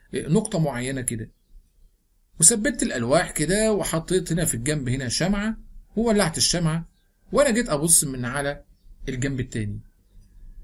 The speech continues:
ببص من عند الثقب، هبص ألاقي ضوء الشمعة أنا شايفه، الشمعة أنا شايفها. طب ده جاي بسبب إيه؟ بسبب إن الضوء بيسير في خطوط مستقيمة،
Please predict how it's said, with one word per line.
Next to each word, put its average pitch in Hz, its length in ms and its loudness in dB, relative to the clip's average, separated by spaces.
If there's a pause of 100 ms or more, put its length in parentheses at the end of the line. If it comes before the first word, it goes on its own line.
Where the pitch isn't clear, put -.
(360)
ببص 120 320 2
من 123 160 0
عند 156 220 2
الثقب، 220 420 -2 (420)
هبص 220 340 6
ألاقي 151 380 4
ضوء 131 260 0
الشمعة 123 460 -2
أنا 123 240 -2
شايفه، 196 420 2 (840)
الشمعة 123 280 -4
أنا 156 80 2
شايفها. 190 480 2 (520)
طب 113 160 0
ده 160 100 4
جاي 180 120 4
بسبب 165 360 4
إيه؟ 165 260 -2 (360)
بسبب 226 380 6
إن 143 180 0
الضوء 143 400 2
بيسير 147 600 4
في - 160 0
خطوط 127 300 -4
مستقيمة، 127 600 -2